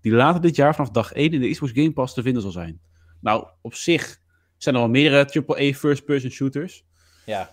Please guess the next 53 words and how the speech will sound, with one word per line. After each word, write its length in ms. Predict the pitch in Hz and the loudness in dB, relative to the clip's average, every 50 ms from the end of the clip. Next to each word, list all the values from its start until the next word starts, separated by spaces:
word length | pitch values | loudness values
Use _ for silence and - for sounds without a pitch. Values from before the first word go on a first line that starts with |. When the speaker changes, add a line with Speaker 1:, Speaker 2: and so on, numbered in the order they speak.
| _ | _
Speaker 2:
precies. 220 | _ - - 110 - | _ -20 -18 -12 -8
Speaker 1:
Eh, 520 | 127 127 123 123 123 120 120 120 120 117 117 - _ - - - | -6 -6 -4 -4 -4 -4 -4 -4 -6 -8 -8 -12 _ -20 -20 -12
maar, 280 | - 120 120 117 117 113 110 | -8 -4 -4 -2 -2 -2 -2
ehm, 460 | 117 113 113 113 113 113 110 113 117 120 - | 0 0 0 0 0 -2 -4 -6 -10 -10 -8
ja, 200 | 120 127 101 95 | -6 -6 -6 -6
ze 60 | - | -8
hebben 160 | - 110 110 107 | -8 -8 -6 -8
in 40 | 113 | -8
dit 40 | - - | -10 -14
geval 280 | 104 - 110 107 104 | -12 -10 -8 -8 -6
het 140 | 104 101 - | -8 -8 -8
idee 260 | - 117 98 110 107 | -10 -6 -4 -4 -4
dat 100 | 104 98 | -4 -6
het 120 | - - 92 | -10 -10 -10
over, 340 | 98 104 98 104 101 98 98 95 | -10 -10 -8 -10 -8 -6 -6 -6
eh, 20 | 95 90 | -8 -10
Battlefield 720 | 85 - 117 120 - - - - 107 104 101 - - _ _ _ _ _ _ _ _ _ _ _ | -4 -4 -4 -4 -4 -8 -6 -6 -6 -6 -6 -8 -18 _ _ _ _ _ _ _ _ _ _ _
zes 440 | - 110 101 117 156 156 - - - | -10 -6 0 2 2 2 0 -2 0
zal 140 | - 139 123 | 0 0 0
gaan. 460 | - - 123 117 113 113 113 113 - _ _ _ _ _ _ _ _ _ _ _ _ _ | 2 2 2 2 2 0 -2 -4 -8 _ _ _ _ _ _ _ _ _ _ _ _ _
Waar 140 | 123 120 | 0 0
we 60 | 120 113 | 0 0
trouwens 300 | - 113 120 117 113 113 | 0 0 0 2 0 -2
nog 200 | 104 95 92 - | -6 -8 -12 -14
zeer 360 | - - - 143 165 185 185 | -10 0 4 6 8 8 8
weinig 200 | 143 143 139 135 120 | 6 4 4 4 2
over 100 | 120 120 | 2 2
hebben 180 | 120 113 117 101 | 4 2 0 0
gehoord. 420 | 104 110 113 120 127 127 - - _ | 2 0 0 0 0 -2 -10 -18 _
En 160 | - 107 107 | -12 -10 -8
waar 240 | 101 107 110 107 107 107 | -6 -4 -4 -4 -4 -8
we 60 | 101 104 | -10 -12
ook 160 | 104 101 - | -14 -14 -10
twijfelen 300 | - 135 117 123 120 - 110 | -6 -4 -2 -2 -4 -6 -12
of 20 | |
die 120 | - - 113 | -12 -12 -10
überhaupt 260 | - 101 98 104 101 | -6 -6 -6 -4 -6
dit 120 | 110 98 | -8 -8
jaar 140 | - 104 107 | -4 -4 -4
nog 140 | 113 101 - | -4 -4 -4
uitkomt. 500 | 120 135 131 - - 120 113 117 - _ _ _ _ _ _ _ _ _ _ _ _ - - | -6 -6 -6 -8 -10 -10 -10 -10 -14 _ _ _ _ _ _ _ _ _ _ _ _ -20 -14
Speaker 2:
Ja, 320 | 107 101 95 92 95 95 | -10 -8 -8 -6 -6 -2
Speaker 1:
Maar, 220 | 110 120 117 113 110 | 0 2 2 2 2
Speaker 2:
eh, 220 | 110 107 107 110 | 0 0 0 -2
Speaker 1:
eh, 100 | 110 - | -2 0
Speaker 2:
heel 140 | 147 160 170 | 0 0 0
veel 160 | - 170 156 | 0 -2 -4
geruchten 400 | - - 160 165 165 - - - | -2 0 -2 -2 -2 -4 -14 -6
toch 180 | - 165 143 131 | -4 -4 -2 0
wel 300 | 127 131 147 180 202 185 | 2 2 2 0 -2 -6
naar 380 | 147 131 131 131 131 120 120 | -4 -2 -2 -2 -2 -4 -4
dit 180 | 113 131 127 120 | -6 -6 -4 -2
jaar. 320 | 131 123 143 185 233 - | -2 -2 -2 -2 -4 -8